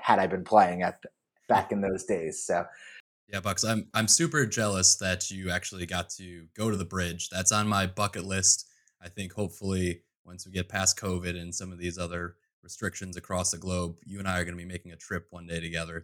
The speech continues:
Speaker 2: to go to the bridge and spend some time in London, taking in some more Premier League action. So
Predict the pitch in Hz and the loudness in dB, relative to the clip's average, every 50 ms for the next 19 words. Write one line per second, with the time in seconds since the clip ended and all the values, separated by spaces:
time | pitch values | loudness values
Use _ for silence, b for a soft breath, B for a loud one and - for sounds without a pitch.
0 | - - - 85 82 80 78 - 90 90 87 82 80 - 87 87 82 80 85 82 | -12 -14 -16 -16 -18 -18 -18 -14 -12 -12 -12 -12 -12 -10 -6 -6 -4 -4 -6 -8
1 | - - 82 82 78 - - 92 90 82 82 85 - 87 85 82 82 80 82 82 | -12 -16 -16 -18 -18 -18 -16 -16 -16 -16 -18 -18 -18 -18 -18 -20 -20 -20 -20 -20
2 | 82 82 78 82 82 82 _ _ _ _ _ _ - 104 92 90 87 85 82 82 | -20 -20 -20 -20 -20 -20 _ _ _ _ _ _ -10 -10 -10 -10 -12 -16 -14 -12
3 | - - 87 85 82 80 - - 90 87 82 85 82 82 82 82 82 82 87 - | -12 -12 -12 -14 -18 -18 -18 -20 -20 -20 -20 -20 -20 -18 -12 -10 -8 -8 -8 -10
4 | - 82 80 80 - 85 | -16 -20 -20 -18 -18 -18